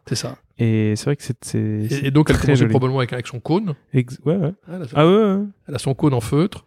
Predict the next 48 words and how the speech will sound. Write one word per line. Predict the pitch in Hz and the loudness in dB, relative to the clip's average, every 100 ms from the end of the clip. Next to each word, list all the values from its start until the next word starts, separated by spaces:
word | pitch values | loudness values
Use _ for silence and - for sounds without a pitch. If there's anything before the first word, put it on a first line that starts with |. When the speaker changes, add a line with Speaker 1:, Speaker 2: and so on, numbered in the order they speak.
| - | 0
Speaker 2:
Ouais. | 208 202 _ | 2 0 _
Speaker 1:
Et | 156 | 0
on | 127 | 2
lui | |
Speaker 2:
Ouais. | 127 | 4
Speaker 1:
donne | 139 | 4
la | 127 | 4
forme | - 143 | 0 -4
que | 127 127 | -2 -2
l'on | 123 | 2
veut. | 160 | 2
Mais | 131 | 0
c'est, | - 117 | -6 -12
mais | |
c'est, | - - 120 | -10 -10 -10
c'est, | - - _ _ _ | -12 -16 _ _ _
c'est | - | -6
une | 147 | -2
matière | 143 - 190 202 196 | -2 0 0 0 -4
extraordinaire. | 127 147 135 - - - | -4 -2 -4 -6 -20 -10
Et | 156 | 0
comme | 214 214 | 4 6
nous, | 240 | 6
on | |
en | 151 | 6
a | 123 | 4
quand | 127 | 0
même | 120 | -2
fabriqué | 120 127 135 | -2 -4 -4
pendant, | 127 113 113 120 | -6 -10 -12 -14
euh, | - - _ 156 151 _ _ | -18 -20 _ -16 -16 _ _
mille | 135 135 | -6 -4
neuf | 127 | -4
cent | 143 | -2
vingt-quatre, | 127 123 175 170 | -2 2 2 2
mille | 139 | 0
neuf | 120 | 0
cent | 123 | -2
soixante-dix, | - 175 190 143 | 0 2 4 2
hein. | 135 | -2
Mon | 123 | -2
père | 160 | 2
a | 139 | 4
Speaker 2:
Mm. | |
Speaker 1:
vendu | 131 127 | 4 4
l'affaire | 131 - 160 | 2 0 -4
en | |
soixante-dix. | - 147 131 123 - | -4 -6 -4 -6 -10